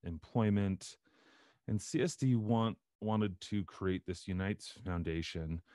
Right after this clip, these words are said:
for providing support to organizations, marginalized organizations, and people who are underserved in the population. We wanted to sponsor the ability to help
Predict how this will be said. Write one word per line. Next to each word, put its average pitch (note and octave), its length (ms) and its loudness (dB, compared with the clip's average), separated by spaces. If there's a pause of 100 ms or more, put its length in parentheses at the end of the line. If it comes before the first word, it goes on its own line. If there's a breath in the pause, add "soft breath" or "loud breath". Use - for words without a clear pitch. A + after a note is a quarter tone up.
(220 soft breath)
for F2+ 760 2 (320)
providing A#2 480 2
support F#2 600 -2
to F2+ 300 -4
organizations, G2 1160 -2 (440 soft breath)
marginalized G#2 1200 2 (260)
organizations, F2 1120 -2
and E2+ 180 -8
people E2 760 -6 (100)
who F2+ 240 0
are E2 140 0
underserved E2+ 720 -2
in E2 80 -4
the D2+ 60 -8
population. E2 640 -4
We A#2+ 80 6
wanted D#3 240 4
to G#2 60 4
sponsor G2+ 800 -2 (300 soft breath)
the G2+ 40 -2
ability F2+ 380 0
to D#2 80 -6
help - 380 -2